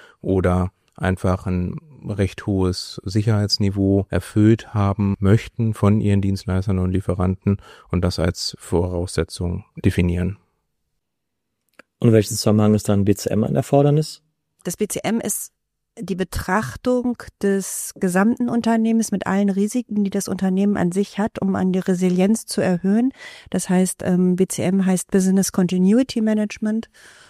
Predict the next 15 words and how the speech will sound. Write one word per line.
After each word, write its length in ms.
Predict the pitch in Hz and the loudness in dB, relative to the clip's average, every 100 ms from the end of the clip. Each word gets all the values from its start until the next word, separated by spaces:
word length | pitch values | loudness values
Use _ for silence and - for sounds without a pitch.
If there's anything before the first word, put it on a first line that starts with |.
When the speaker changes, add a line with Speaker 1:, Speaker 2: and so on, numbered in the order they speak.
| _ | _
Speaker 3:
und 320 | - 185 185 | -2 -2 -2
es 160 | - - | -6 -6
betrachtet 640 | 190 - 185 185 - 190 | -6 -4 -6 -4 -6 -4
halt, 400 | 180 175 175 - _ _ _ _ - | -2 -2 -4 -8 _ _ _ _ -8
äh, 160 | - | -6
fünf 320 | 170 - 247 - | -4 2 2 2
verschiedene 600 | 196 - 208 202 196 190 | -2 0 0 2 2 2
Schadensszenarien, 920 | 196 226 247 - - 214 208 208 202 | 0 0 -2 -4 -2 0 2 0 0
da 80 | 190 | -2
kommen 260 | - 190 | -2 -4
wir 60 | 180 | -4
bestimmt 320 | 180 - 185 | -6 -4 -4
gleich 240 | 180 185 - | -2 -4 -2
nochmal 320 | 202 208 202 | 0 0 0
drauf. 440 | 202 202 214 - | 0 -2 -2 -6